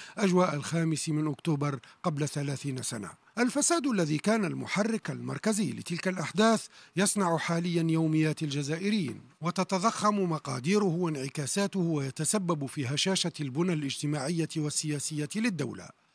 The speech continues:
فقد مس المؤسسات التشريعية في مفاصلها، وأصبحت الانتخابات محطة مركزية للتباهي بالأموال غير المشروعة وتبييضها وشراء المقاعد والقوائم ولجان المساندة. واستفاق الجزائريون على فضائح مالية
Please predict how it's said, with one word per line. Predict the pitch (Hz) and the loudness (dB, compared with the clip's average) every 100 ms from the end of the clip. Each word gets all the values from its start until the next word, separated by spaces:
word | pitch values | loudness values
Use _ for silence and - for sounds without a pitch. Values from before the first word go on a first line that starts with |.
| - | 0
فقد | 226 247 226 | 2 4 4
مس | 285 - | 2 4
المؤسسات | 285 240 165 143 151 - 175 196 | 2 2 0 -2 -4 -2 -2 -4
التشريعية | - 233 - 233 214 233 226 | -4 -2 -2 -2 -2 0 0
في | 220 | 0
مفاصلها، | 220 220 226 214 233 143 - - | 0 2 2 2 0 -2 -6 -10
وأصبحت | 117 156 165 - 196 214 214 | -6 -4 -2 2 2 2 -2
الانتخابات | 185 131 - 139 135 127 180 185 | -4 -4 -6 -6 -6 -2 0 0
محطة | 170 - - 190 190 | -2 -2 -2 0 0
مركزية | 185 139 - 127 165 190 170 | -2 -4 -8 -6 -2 0 0
للتباهي | 151 127 - 135 185 170 | -2 -4 -6 0 2 2
بالأموال | 160 151 139 139 180 151 | 0 -2 -2 0 2 2
غير | 143 156 165 | 0 0 0
المشروعة | 196 196 160 120 101 | 2 0 0 -2 -2
وتبييضها | 139 160 214 196 214 127 - - - - - - | -2 -2 -2 0 0 -2 -6 -10 -16 -20 -12 -2
وشراء | 190 202 170 170 160 | 0 2 2 0 0
المقاعد | 165 156 165 147 156 | 0 0 0 0 0
والقوائم | 156 156 156 147 151 143 147 143 | 2 0 0 0 0 0 -2 0
ولجان | 143 139 131 135 156 | 0 0 -2 0 2
المساندة. | 220 208 127 101 87 - - _ _ _ _ _ | 2 2 -2 -6 -10 -14 -18 _ _ _ _ _
واستفاق | 180 - 240 262 254 | -2 2 2 4 4
الجزائريون | 254 226 240 247 247 254 254 202 | 4 2 2 2 2 2 4 2
على | 139 117 143 | 2 0 -2
فضائح | 139 147 175 214 143 151 | -4 0 2 2 -2 -4
مالية | 147 147 185 202 | -4 -4 0 0